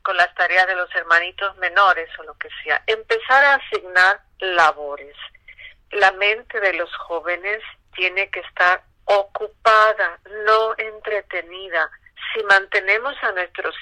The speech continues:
hijos entretenidos, indirectamente, inconscientemente, estamos posiblemente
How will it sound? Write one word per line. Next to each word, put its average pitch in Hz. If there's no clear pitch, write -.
hijos 196
entretenidos, 165
indirectamente, 208
inconscientemente, 190
estamos 214
posiblemente 190